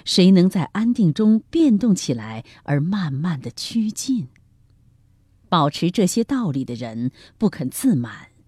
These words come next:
只因他不自满，所以能去故更新。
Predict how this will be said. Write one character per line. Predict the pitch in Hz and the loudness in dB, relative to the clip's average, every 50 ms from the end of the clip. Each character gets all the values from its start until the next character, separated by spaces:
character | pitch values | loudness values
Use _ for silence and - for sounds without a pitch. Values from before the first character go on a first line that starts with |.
| _ _ _ _ _ | _ _ _ _ _
只 | - - 202 208 | 0 4 4 6
因 | 226 277 302 302 | 6 6 4 4
他 | 294 - 302 285 | 2 0 -6 -6
不 | _ - 220 | _ -4 -4
自 | 247 - - 349 294 | -4 -4 0 0 0
满， | 190 139 135 - - - - - 127 _ - - - | 0 0 -4 -10 -16 -20 -20 -20 -20 _ -20 -18 -10
所 | - - 175 160 | -2 2 4 4
以 | 185 185 156 | 4 4 2
能 | 131 123 120 117 117 117 123 156 - _ _ _ _ _ - | 2 0 -2 -4 -4 -4 -4 -4 -6 _ _ _ _ _ -12
去 | - - - - - 294 233 156 - - _ | -10 -8 -8 -4 -4 -2 -2 -2 -6 -8 _
故 | - 233 214 151 127 - _ _ _ _ _ _ _ _ | -4 -2 -2 -2 -2 -4 _ _ _ _ _ _ _ _
更 | - 175 165 156 151 156 | -2 0 2 2 2 0
新。 | 151 - - - 160 147 147 147 | -2 -6 -6 -2 -2 -2 -2 -2